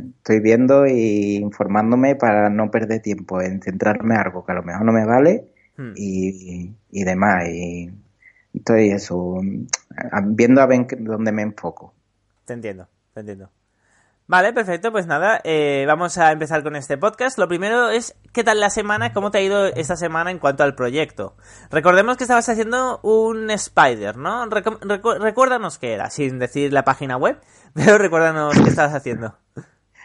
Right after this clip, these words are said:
Speaker 1: Bueno, era la página punto com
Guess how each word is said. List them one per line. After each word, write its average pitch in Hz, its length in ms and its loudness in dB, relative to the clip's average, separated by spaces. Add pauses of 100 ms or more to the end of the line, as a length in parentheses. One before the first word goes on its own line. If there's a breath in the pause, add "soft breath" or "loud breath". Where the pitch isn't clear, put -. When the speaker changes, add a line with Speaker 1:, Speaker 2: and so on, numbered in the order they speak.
(260 soft breath)
Speaker 1:
Bueno, 139 180 0
era 104 140 -2
la 98 160 -4
página 117 680 2 (140)
punto 120 240 2
com 180 360 4